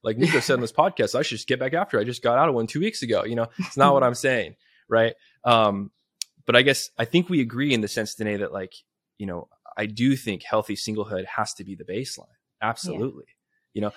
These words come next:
Speaker 1: if you're not okay in your own company, you're never gonna be okay in someone else's.
Speaker 2: Hundred percent.
Speaker 1: Right.
Speaker 2: And, well, first of all, <laughs> I would say that, like,
Speaker 1: <laughs>
Speaker 2: Leonardo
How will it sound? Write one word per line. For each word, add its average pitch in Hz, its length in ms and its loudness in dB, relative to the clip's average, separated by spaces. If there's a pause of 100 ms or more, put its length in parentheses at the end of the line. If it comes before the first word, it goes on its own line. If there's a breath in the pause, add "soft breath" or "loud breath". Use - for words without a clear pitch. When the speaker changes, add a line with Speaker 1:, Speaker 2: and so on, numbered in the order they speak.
(120 soft breath)
Speaker 1:
if 117 140 -4
you're 123 80 2
not 143 180 4
okay 135 280 0
in 123 60 -2
your 110 120 2
own 151 100 0
company, 113 320 -4
you're 104 140 -6
never 131 240 0
gonna 110 180 -4
be 104 160 -2
okay 101 240 -6
in 98 80 -6
someone 101 260 -6
else's. - 500 -6 (1700 loud breath)
Speaker 2:
Hundred 165 360 -2
percent. 151 500 -6 (380)
Speaker 1:
Right. - 200 -20
Speaker 2:
And, 160 400 0
well, 196 200 4
first 262 320 10
of 208 100 4
all, 190 100 12
<laughs> 190 60 12
I 262 80 12
would 480 400 12
say 330 540 12
that, 311 160 8
like, 262 300 10
Speaker 1:
<laughs> 381 360 6
Speaker 2:
Leonardo 359 520 12